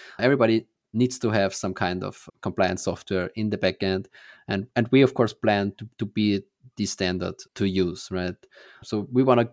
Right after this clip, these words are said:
get integrated, partner up with those big players, and, and reach their users indirectly through them. We're offering a lot of A P I solutions right now as well, so, so that the, the, the Blockbit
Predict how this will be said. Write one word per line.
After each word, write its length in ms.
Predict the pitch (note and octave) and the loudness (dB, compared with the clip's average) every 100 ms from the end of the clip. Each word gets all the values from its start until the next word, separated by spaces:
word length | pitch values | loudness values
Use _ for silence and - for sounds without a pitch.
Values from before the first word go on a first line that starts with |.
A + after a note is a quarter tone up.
| _ | _
get 160 | A#2+ A#2 | 0 2
integrated, 960 | A#2 A2+ A2+ G2+ F#2+ G#2+ G2 F#2+ F#2+ | 0 -2 0 0 0 0 0 0 0
partner 380 | A#2 G#2+ G#2+ G#2+ | 2 4 2 0
up 200 | G2 - | 0 -2
with 120 | G2+ | -8
those 180 | G2 G2+ | -6 -6
big 260 | - F#2+ - | -6 -8 -6
players, 640 | F2+ F#2 F#2 F2+ - - - | -2 -2 -4 -6 -10 -10 -6
and, 160 | F#2+ | -4
and 160 | G2 G2 | -4 0
reach 400 | A2 A2 - - _ _ _ | 0 0 -6 -10 _ _ _
their 180 | G#2+ G#2+ | 0 2
users 640 | G2+ G2 F#2+ F#2 F#2 - - - | 2 -2 -2 -4 -4 -10 -10 -2
indirectly 640 | B2 G#2+ G2 G2 G2+ F#2+ | 4 4 4 2 -2 -2
through 240 | F#2+ F#2+ | 2 0
them. 260 | F#2+ F2+ G2 _ - _ | 0 -4 -10 _ -20 _
We're 180 | A#2 A#2+ | 4 6
offering 360 | A#2+ B2 G#2+ | 6 2 0
a 20 | G#2 | 2
lot 140 | G2+ | 0
of 80 | G2+ | 0
A 140 | G#2+ | -4
P 160 | G2+ A2+ | -2 0
I 100 | F#2+ | 2
solutions 580 | F#2+ G2+ G2+ - G2 G2+ | 0 -4 -6 -6 -8 -4
right 180 | F#2+ G2+ | -6 -4
now 120 | F2+ | -4
as 160 | F#2 | -4
well, 220 | G2 F#2+ F#2+ | -2 -2 -2
so, 180 | F#2+ - - | -6 -10 -16
so 160 | - G2 | -12 -10
that 160 | G2 | -8
the, 100 | G2 | -8
the, 140 | F#2+ F#2+ | -10 -10
the 140 | F#2+ | -12
Blockbit 600 | - G2+ - - F#2+ - | -6 -6 -6 -2 -2 -2